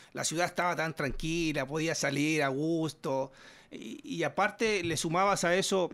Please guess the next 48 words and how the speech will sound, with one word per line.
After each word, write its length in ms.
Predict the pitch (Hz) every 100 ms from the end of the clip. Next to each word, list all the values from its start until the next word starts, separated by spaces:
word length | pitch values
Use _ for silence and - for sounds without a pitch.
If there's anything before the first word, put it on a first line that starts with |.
| -
eh, 260 | 165 160 -
de 140 | 156
que 80 | 151
a 20 |
nosotros 300 | 147 196 208
nos 80 | 180
estaba 220 | - 190
yendo 220 | 180 190 180
bien 160 | 190
el 100 | 175
fútbol, 400 | 170 151 185 214
o 60 | 165
sea, 260 | 175 156
era, 380 | 165 196 208 170
era 240 | 175 180 175
todo, 640 | 190 202 175 143 139 156 151 - _ _ _ _
todo 200 | - 107 -
casi 220 | 180 175
perfecto, 680 | - 143 - 262 - - 135
era 140 | 156
todo 180 | 185 196
perfecto. 640 | 165 - 185 - 165 147 - - - -
Eh, 380 | - 139 135 -
íbamos 380 | 208 180 156 135
a 60 | 131
entrenar 420 | 135 139 147 135 - _
felices, 640 | - 143 143 170 180 165 151
la 80 | 147
directiva 420 | 147 143 - 170
estaban 260 | 143 151 147
contentos, 380 | 147 139 214 160
y 20 |
qué 120 | 170
decir 240 | 170 - 160
de 80 | 147
la 80 |
gente, 340 | 135 226 131 131 135
como 160 | 156
tú 100 | 156
dices, 180 | 180 139
la 100 | 139
gente 240 | 175 165 151
cada 200 | 147 139
quince 260 | 160 156
días, 300 | 165 165 147 - - - -
estadio 400 | 139 170 170 160
lleno, 440 | 175 202 208 196 - - - -
eh, 640 | 151 147 147 151 - -